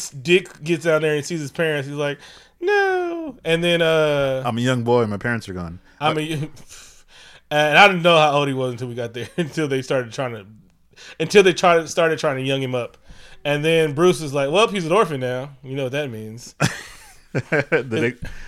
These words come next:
Speaker 2: so the next day, uh, Commissioner Gordon says, "Well, Dick has no one else. Uh, thanks, Bruce, for taking him."
Speaker 1: Mm-hmm. And we're supposed to think, I'm like, "Oh, you know, maybe he gets on while he finds another job because he clearly has a college degree."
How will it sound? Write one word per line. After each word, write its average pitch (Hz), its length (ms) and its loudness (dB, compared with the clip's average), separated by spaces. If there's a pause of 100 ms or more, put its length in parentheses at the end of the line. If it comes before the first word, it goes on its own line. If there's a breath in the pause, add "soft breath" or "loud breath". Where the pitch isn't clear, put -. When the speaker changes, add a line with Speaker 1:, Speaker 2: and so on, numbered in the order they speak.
Speaker 2:
so 139 140 -2
the 120 80 -2
next 127 180 2
day, 107 320 0
uh, 92 240 -2
Commissioner 117 420 -4
Gordon 101 320 -2
says, 92 300 -4
"Well, 101 280 -2 (560 soft breath)
Dick 123 200 -2
has 113 160 2
no 113 140 -2
one 113 120 -2
else. 110 380 -4 (560)
Uh, 95 460 -4
thanks, 113 240 -6
Bruce, 104 180 -8
for 101 80 -12
taking 101 260 -4
him." 80 140 -8 (220)
Speaker 1:
Mm-hmm. 127 220 -12 (680 loud breath)
And 165 160 4
we're 185 80 6
supposed 185 240 4
to 151 60 -10
think, 185 140 4
I'm 180 100 2
like, 170 240 2
"Oh, 139 440 -2 (200)
you 170 160 -12
know, 147 240 -4
maybe 151 380 -6
he 147 100 -12
gets 143 340 -8
on 147 300 -2
while 127 100 -4
he 127 60 -6
finds 139 260 -6
another 131 220 -6
job 123 460 -4 (240 soft breath)
because 127 240 -6
he 123 80 -8
clearly 151 340 -4
has 127 180 -4
a 113 60 -12
college 113 320 -6
degree." 117 380 -12